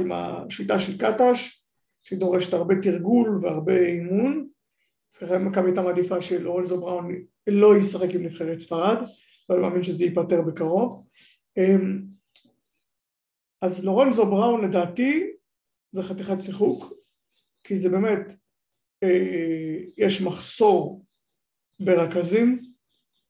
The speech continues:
רכזים טובים, ואנחנו כבר כמה שנים מדברים, אה, כמה שנים מדברים שאין,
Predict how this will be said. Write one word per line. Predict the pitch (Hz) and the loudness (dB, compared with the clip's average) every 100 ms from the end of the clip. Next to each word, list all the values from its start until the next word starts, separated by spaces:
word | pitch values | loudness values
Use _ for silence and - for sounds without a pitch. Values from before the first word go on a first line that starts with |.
| _ _ _ _ _ _ _ - | _ _ _ _ _ _ _ -20
רכזים | 196 175 190 196 | -10 -6 -4 -4
טובים, | 170 233 226 | -2 0 2
ואנחנו | 196 160 160 | 0 -2 -6
כבר | 170 | -4
כמה | 202 202 | -2 0
שנים | 196 190 | 0 0
מדברים, | 196 180 190 202 190 - - _ _ _ _ _ _ _ _ _ _ _ _ _ - 233 | 2 2 2 2 0 -4 -16 _ _ _ _ _ _ _ _ _ _ _ _ _ -12 -4
אה, | 175 160 160 160 180 180 | -2 -2 -2 -4 -6 0
כמה | 196 | 4
שנים | 196 196 | 6 6
מדברים | 190 180 202 | 4 4 2
שאין, | 190 190 196 220 214 | 2 2 2 0 -8